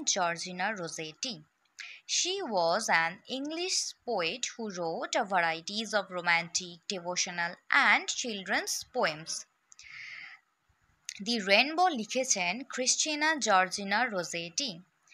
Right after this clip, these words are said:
তিনি লিখ-, একজন ইংল্যান্ডের পোয়েট ছিলেন, যার কারণে তাকে বলা হচ্ছে কি ইংলিশ পোয়েট। তিনি varieties of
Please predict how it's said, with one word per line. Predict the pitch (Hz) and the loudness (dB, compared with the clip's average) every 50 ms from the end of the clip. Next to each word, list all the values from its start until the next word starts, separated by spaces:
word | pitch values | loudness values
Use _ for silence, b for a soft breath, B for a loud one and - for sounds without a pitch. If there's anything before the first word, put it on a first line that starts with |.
| B B B B B - | B B B B B -6
তিনি | 233 226 214 226 262 339 453 494 _ _ _ _ _ _ _ _ _ _ _ _ - | -4 -4 -2 -2 -4 -6 -8 -12 _ _ _ _ _ _ _ _ _ _ _ _ -10
লিখ-, | 220 214 - - _ _ _ - - 214 202 | -10 -10 -10 -12 _ _ _ -4 -2 0 0
একজন | 190 180 - 294 359 440 427 - _ _ _ _ _ - | 0 0 0 -2 -2 -2 -8 -16 _ _ _ _ _ -8
ইংল্যান্ডের | 269 302 311 330 330 320 320 320 311 302 359 381 381 - | -6 -2 0 4 6 6 6 6 4 2 2 0 0 0
পোয়েট | 262 202 196 202 208 - - - | -2 0 0 -2 -2 0 0 0
ছিলেন, | - 196 156 147 147 170 175 - | 0 0 -4 -6 -8 -6 2 8
যার | 196 196 208 220 - | 8 8 8 8 6
কারণে | 226 185 175 180 202 233 233 | 6 6 6 4 0 0 0
তাকে | 220 - 202 180 180 | -2 -2 -2 -2 -2
বলা | 170 170 175 180 | 0 0 -2 -4
হচ্ছে | 180 - - 214 | -4 -4 -4 -2
কি | 339 415 427 311 233 220 | -4 -4 -4 -4 -4 -2
ইংলিশ | 214 208 220 294 370 - - - - - | -2 0 0 2 4 6 4 4 4 0
পোয়েট। | 214 170 147 151 - - - _ _ _ B B B B B B B _ _ _ _ _ _ B B B B B B - | -6 -6 -6 -8 -12 -16 -18 _ _ _ B B B B B B B _ _ _ _ _ _ B B B B B B -10
তিনি | 269 269 302 302 240 226 | -6 -4 -2 6 10 12
varieties | 196 202 202 214 214 262 269 233 277 | 12 12 12 10 8 0 0 4 6
of | 269 | 6